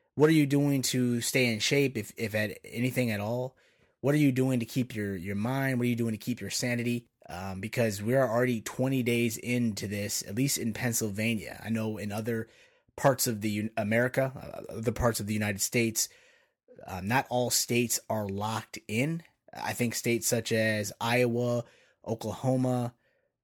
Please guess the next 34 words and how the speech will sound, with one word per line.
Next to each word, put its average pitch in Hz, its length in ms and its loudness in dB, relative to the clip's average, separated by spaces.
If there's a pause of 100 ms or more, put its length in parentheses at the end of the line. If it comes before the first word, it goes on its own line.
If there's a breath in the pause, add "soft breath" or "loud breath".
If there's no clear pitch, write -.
(160)
uh, 101 40 -6
I 101 160 0
wanna 117 220 0
say 110 220 0
some 113 260 0
of 104 100 -2
the 98 140 -6
southern 123 500 2
states - 760 0 (160)
aren't 127 360 2
necessarily 120 600 0
locked 110 420 -2
in 120 180 0
right 127 220 -2
now, 127 300 -4 (120)
but 147 380 4 (100)
in 127 360 0
Pennsylvania, 143 640 4
it's, 165 460 2
it's 165 160 -4
pretty 185 220 2
crazy 180 360 6
right 82 240 -10
now. 78 240 -18
It's 113 140 -2
not 143 120 2
as 117 120 0
bad 131 200 6
as 113 160 2
New 113 120 0
Jersey 123 480 0
or 104 120 -2
New 101 160 -10
York, 117 540 0